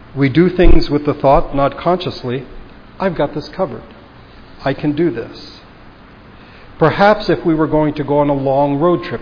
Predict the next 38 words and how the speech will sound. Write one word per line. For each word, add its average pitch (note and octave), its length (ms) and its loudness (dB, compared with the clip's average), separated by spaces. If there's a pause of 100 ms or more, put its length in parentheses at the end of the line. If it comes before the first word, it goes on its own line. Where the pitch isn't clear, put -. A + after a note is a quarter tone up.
(260)
nine A#2+ 300 -2
hundred B2+ 300 -6
miles, A#2 540 -2
which - 180 -10
we B2+ 80 -2
could A#2 200 -8
cover A#2+ 280 -6
in A2 80 -8
a A2 60 -8
day A2 240 -6
or A2+ 100 -8
two, C#3+ 280 -8 (680)
um, C3 320 -4 (100)
we C#3+ 140 0
might D#3+ 400 0
pray B2+ 640 0 (580)
before C#3 260 0
we C#3 120 0
take C3+ 260 -6
the D#3 100 -6
journey, B2+ 320 -2 (220)
that C3 220 -12
God, C3 260 0
in B2+ 140 -6
fact, A#2+ 320 -6
would A#2+ 140 -8
give A#2 220 -6
us B2 360 -4
safety. E3+ 520 -2 (2000)
But F#3+ 100 2
if F#3+ 100 -2
you're F#3 100 0
just F#3 200 0
going F#3 160 2
to E3+ 80 0
the D3 80 -2
grocery C#3 380 -2
store, G#3+ 320 -4